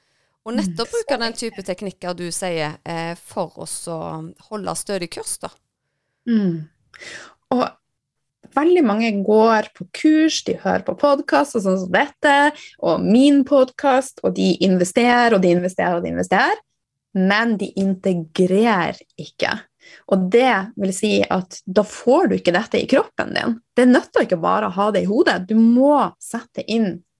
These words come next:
Speaker 2: i system i kroppen din. Så det er kjempeviktig det du sier med å bryte mønster. Og det er kjempevanskelig. For at fra vi er født, vi har jo en underbevissthet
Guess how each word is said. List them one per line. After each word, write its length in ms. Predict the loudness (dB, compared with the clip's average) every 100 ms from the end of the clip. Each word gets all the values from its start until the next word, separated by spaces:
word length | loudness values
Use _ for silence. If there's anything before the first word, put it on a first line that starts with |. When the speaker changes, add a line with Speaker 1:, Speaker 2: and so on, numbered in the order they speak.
| _
Speaker 2:
i 100 | 2
system 500 | 2 -2 0 2 0
i 80 | -4
kroppen 360 | -2 -2 -2 -2
din. 180 | -2 -4 -12 _
Så 140 | 0
det 80 | 2
er 80 | 2
kjempeviktig 720 | -4 -6 -4 -4 -4 0 0 0 -2
det 180 | 0 0
du 80 |
sier 220 | -2 -2 0
med 120 | -2
å 100 | -4 -6
bryte 580 | 0 4 6 4 0 -6
mønster. 520 | -2 0 0 -2 -4 -4 -18 -20 _
Og 80 | -2
det 120 | 0
er 80 | 2
kjempevanskelig. 720 | 0 0 0 -2 -8 -4 -2 -2 -8 -20 -20 -2
For 120 | 0
at 160 | 0 -6 -18 _ _
fra 240 | 0 4 4 2 -2
vi 160 | 0 0
er 100 | 2
født, 380 | 2 0 -2 -18 _ _ _
vi 140 | -2 2
har 140 | 2
jo 60 | 2
en 140 | 0 -2
underbevissthet 720 | -2 -4 -4 -4 -4 -8